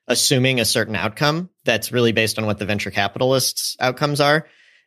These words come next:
And that assumes you have to have a certain set of skills. Like, you have to be ready for, to blitz scale, and you have to, you know,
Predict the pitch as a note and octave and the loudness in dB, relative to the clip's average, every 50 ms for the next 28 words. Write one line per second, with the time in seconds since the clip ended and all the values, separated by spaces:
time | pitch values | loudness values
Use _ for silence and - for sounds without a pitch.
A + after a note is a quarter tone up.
0 | - - A#2+ A#2+ A#2 A2+ G#2+ G2+ F#2+ G2 F#2 A#2 A#2 B2+ C3 C#3 - _ _ _ | -4 0 0 2 2 0 0 -2 -4 -4 0 2 2 2 2 -2 -4 _ _ _
1 | _ _ _ - C3 B2+ - - D3+ D3 D3 B2+ C3+ C3+ A2+ - B2 A2+ G#2 G#2 | _ _ _ -4 -4 -2 0 2 2 2 2 4 2 2 2 2 0 0 0 0
2 | - A2+ G#2 G2+ - G2 F2+ - - - F#2+ E2+ - F2 E2+ - A2+ A2+ A2+ A2 | -2 -4 -4 -2 -2 -2 -4 -4 -2 -2 -2 -2 -2 -6 -4 -2 0 0 0 0
3 | G#2 - A2 G2+ G2 F#2+ - - - _ - B2+ A#2 A2 A2+ A2 A2 G#2+ G2+ - | -2 0 0 0 0 -2 -4 -12 -16 _ -2 0 2 2 2 2 2 0 -2 -4
4 | G#2+ - - B2 F#2+ G2 A2+ A2+ A2 - - - - G#2+ G2+ G2+ F#2+ G2 F#2+ F#2+ | -8 -6 -6 -6 -2 0 0 0 0 0 -4 -2 0 0 2 2 2 0 0 0
5 | G#2 G2+ G#2+ A2+ G#2+ A2 - A2+ F#2+ - - C3 A2 G2 F#2 F#2+ F#2 | -2 0 0 -2 -2 -2 -4 -6 -8 -6 -4 -2 -2 0 0 -2 -6